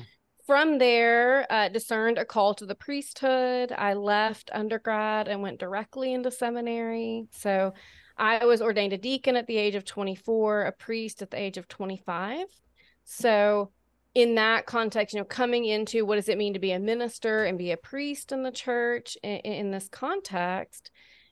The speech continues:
And years into my ministry, I would say, I just began to wonder about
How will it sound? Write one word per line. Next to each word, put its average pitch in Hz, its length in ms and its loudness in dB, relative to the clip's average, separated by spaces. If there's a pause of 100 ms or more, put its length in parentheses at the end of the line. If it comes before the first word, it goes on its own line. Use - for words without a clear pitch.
And 220 480 2
years 233 1040 2
into 196 360 -2
my 180 140 -2
ministry, 165 640 -4
I 160 80 -4
would 160 220 -6
say, 160 420 0
I 214 80 0
just 349 280 -4
began 247 340 -2
to 220 120 -4
wonder 175 1000 -2 (500)
about 160 720 0